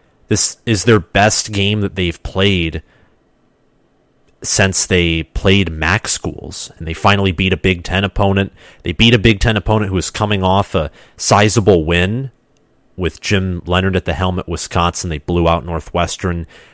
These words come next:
came in here with some confidence, and Michigan State just beat 'em. This game, along with the fact that Tennessee, Tennessee beat Alabama.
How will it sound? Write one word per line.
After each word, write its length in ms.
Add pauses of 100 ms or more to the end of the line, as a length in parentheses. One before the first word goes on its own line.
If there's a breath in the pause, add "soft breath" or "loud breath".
came 220
in 80
here 140
with 120
some 220
confidence, 800 (420 soft breath)
and 300
Michigan 400
State 320
just 280
beat 220
'em. 200 (460 soft breath)
This 280
game, 340
along 320
with 140
the 80
fact 380
that 200 (240)
Tennessee, 760 (920)
Tennessee 400
beat 320
Alabama. 640